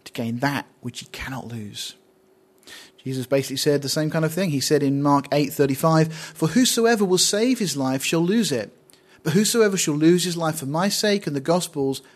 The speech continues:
the same shall save it. For what shall it profit a man if he shall gain the whole world and lose his own soul?"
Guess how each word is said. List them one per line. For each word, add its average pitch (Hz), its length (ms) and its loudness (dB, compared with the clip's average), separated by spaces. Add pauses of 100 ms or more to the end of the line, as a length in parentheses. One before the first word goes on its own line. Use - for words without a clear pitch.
the - 80 -14
same 139 320 0
shall 131 180 -4
save 139 300 -4
it. 107 160 -12 (520)
For 147 160 -2
what 143 120 6
shall 160 140 0
it 156 100 4
profit 180 300 0
a - 20 0
man 135 280 0 (200)
if 160 160 2
he 170 60 -2
shall 151 160 -2
gain 151 360 2
the 147 60 0
whole 240 280 2
world 135 440 2 (340)
and 123 160 -2
lose 131 220 0
his 127 160 -6
own 120 140 -2
soul?" 110 400 -4